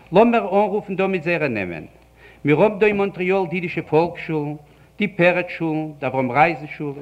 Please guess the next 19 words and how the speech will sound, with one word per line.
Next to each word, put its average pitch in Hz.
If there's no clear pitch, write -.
די 147
באוואוסטע 165
פארצווייגטע 165
תלמוד 139
תורה. 143
מיר 160
האבן 196
דא 170
ישיבות, 165
די 143
הרצליה, 151
מיר 113
האבן 151
די 143
שולעס 190
ביי 151
גאנצער 160
ריי 165
סינאגאגעס 135